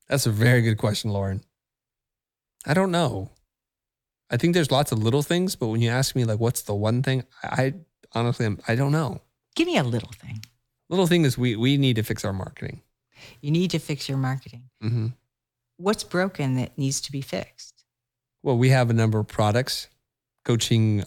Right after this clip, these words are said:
Speaker 1: options, courses, kits. And it feels like with the size of our audience and the reach and engagement that we have, that the sales should just come in, but they don't. So something is not working.
Speaker 2: Mm.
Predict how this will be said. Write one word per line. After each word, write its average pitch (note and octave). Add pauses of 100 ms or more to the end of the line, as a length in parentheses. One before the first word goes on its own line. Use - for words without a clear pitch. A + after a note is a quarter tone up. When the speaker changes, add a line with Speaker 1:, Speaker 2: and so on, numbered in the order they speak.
(120)
Speaker 1:
options, A2 (600)
courses, A#2
kits. - (800)
And A2
it G#2+
feels C#3+
like A2+ (580)
with A#2
the B2
size B2+
of A#2
our A2+
audience A2+
and G#2
the G2
reach G#2+
and G2
engagement G2+
that D#2+
we G2+
have, G#2+ (520)
that - (320)
the A2+
sales C3+
should A2+
just A2+
come G2+
in, A2 (200)
but -
they G#2
don't. A2 (160)
So -
something D3+
is A2
not F2+ (100)
working. G#2 (380)
Speaker 2:
Mm. C#3